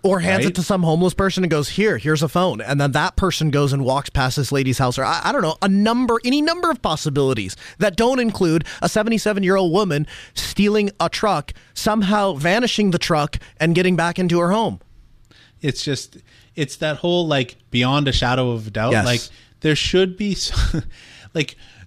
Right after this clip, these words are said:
Speaker 2: that, this is automatically treating as if guilty with
Speaker 1: Right.
Speaker 2: no, with no real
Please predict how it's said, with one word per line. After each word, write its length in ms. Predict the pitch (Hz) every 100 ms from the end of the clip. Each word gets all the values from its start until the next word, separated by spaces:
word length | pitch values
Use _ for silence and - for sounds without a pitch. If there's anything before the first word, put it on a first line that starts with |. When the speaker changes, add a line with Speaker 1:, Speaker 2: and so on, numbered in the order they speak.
| 131
Speaker 2:
that, 320 | 147 180 147
this 200 | 175 185
is 220 | 175 139 -
automatically 600 | 139 143 139 135 - 117
treating 560 | - 123 120 117 113 113
as 260 | 117 107 107
if 300 | 110 - -
guilty 480 | - 123 147 104 87
with 100 | 95
Speaker 1:
Right. 240 | 165 160 123
Speaker 2:
no, 480 | 120 120 120 113 - - 131
with 180 | 135
no 280 | 160 151 135
real 560 | 120 131 147 127 113